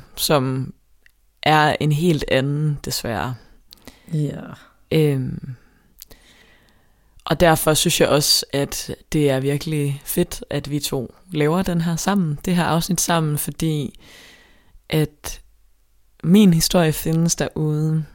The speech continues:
Speaker 1: men din findes virkelig også derude. Og, øhm, hvad er din første seksuelle oplevelse med et andet menneske?
Speaker 2: Det,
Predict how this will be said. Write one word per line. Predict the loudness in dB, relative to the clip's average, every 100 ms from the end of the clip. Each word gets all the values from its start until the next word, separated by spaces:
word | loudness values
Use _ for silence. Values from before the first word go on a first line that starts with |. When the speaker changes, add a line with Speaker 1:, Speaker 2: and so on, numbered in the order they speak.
| -20 _ _ _ -10
Speaker 1:
men | -6 -6
din | -2 -2 -2
findes | -4 -4 -4 -4 -6
virkelig | -4 -4 -4 -8
også | -6 -4 -2 -4 -6 -16 _ _ -8
derude. | -8 -6 -8 -8 -10 -12 _ _ _ -20 -20 -20 -20 _ _ _ _ _ _ -4
Og, | 0 2 2 0
øhm, | -2 -6 -10 -12 -16 -20 _ _ _ _ _ _
hvad | 0 2
er | 2
din | 0 0 2 2 -2
første | -6 -4 -2 -2 -4 -8 -12 _ _ -14
seksuelle | -8 -6 -6 -4 -4 -2
oplevelse | -6 -6 -8 -8 -8 -8 -10 -8
med | -6 -6
et | -4
andet | -6 -4 -4
menneske? | -4 -6 -8 -12 -14 _ _ _ _ -20 2
Speaker 2:
Det, | 6 6